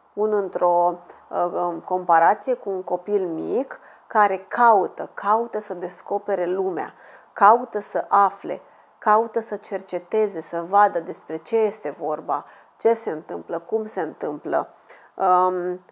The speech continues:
și prin această căutare specifică geamonului care este curios, arhetipul geamonului, curiozitate. Când spunem geamăn, spunem curiozitate, spunem istețime, agerime,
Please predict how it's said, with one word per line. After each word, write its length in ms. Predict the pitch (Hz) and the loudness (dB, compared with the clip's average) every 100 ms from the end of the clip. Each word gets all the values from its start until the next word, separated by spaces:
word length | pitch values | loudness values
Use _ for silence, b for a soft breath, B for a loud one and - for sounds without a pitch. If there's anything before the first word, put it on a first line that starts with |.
| _ | _
și 560 | - - 202 196 185 - | -10 -4 0 2 0 -4
prin 180 | 196 190 | -2 4
această 480 | 180 240 302 - 320 | 4 4 2 2 0
căutare 1000 | 247 190 165 196 214 208 151 113 170 214 b b b b _ _ _ _ - | 2 2 0 4 8 8 8 2 -2 -4 b b b b _ _ _ _ -16
specifică 720 | - 185 180 - - 220 170 | -4 0 0 -4 -8 -2 -2
geamonului 800 | - 202 208 190 170 160 160 - | 4 4 6 0 -4 -4 -6 -8
care 360 | - - 180 175 | -10 0 2 2
este 280 | 180 - 151 | -2 -6 -10
curios, 800 | - 220 226 170 151 165 214 - | -6 -4 0 2 2 2 -2 -4
arhetipul 720 | - 180 - 160 - 185 185 160 | 0 0 0 -12 -10 -8 -8 -2
geamonului, 640 | 151 170 196 156 156 147 | 0 0 -2 -6 -8 -8
curiozitate. 1040 | - 185 165 156 - - 202 185 - - - | -10 -8 -6 -8 -12 2 4 4 0 -14 -12
Când 140 | - | -14
spunem 420 | - 208 196 180 | -8 -4 -4 -2
geamăn, 320 | 226 233 214 | 2 2 2
spunem 320 | 202 - 196 185 | -4 -6 -6 -6
curiozitate, 840 | 190 170 156 156 - 247 233 214 | -6 -6 -6 -8 4 4 4 -2
spunem 360 | - 180 175 | -6 -10 -8
istețime, 680 | 170 - 143 143 - 247 220 | -10 -10 -10 -10 -8 -4 -2
agerime, 800 | 151 139 156 180 220 226 220 | -2 -4 -6 -2 -2 0 0